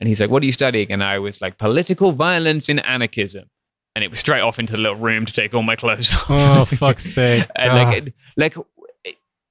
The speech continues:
Speaker 1: what is so, yeah, like, maybe we need to change it. Right? There's this idea, and, like, this is something perpetrated by my colleagues in the media, that anarchism is a predilection for chaos and violence. Uh,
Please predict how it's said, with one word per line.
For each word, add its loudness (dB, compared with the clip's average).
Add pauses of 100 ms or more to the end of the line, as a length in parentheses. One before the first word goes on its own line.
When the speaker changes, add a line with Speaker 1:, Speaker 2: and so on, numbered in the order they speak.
(160)
Speaker 1:
what 0
is 0
so, 4
yeah, 0
like, -2
maybe 0
we 2
need -2
to -14
change -2
it. -4
Right? -2
There's 0
this 2
idea, 2
and, 0
like, -2
this 0
is -2
something -4
perpetrated -2
by -4
my 2
colleagues -2
in -4
the -4
media, -6 (460)
that -4
anarchism -2
is -4
a -8
predilection -2
for -4
chaos -2
and -2
violence. -2 (460)
Uh, -6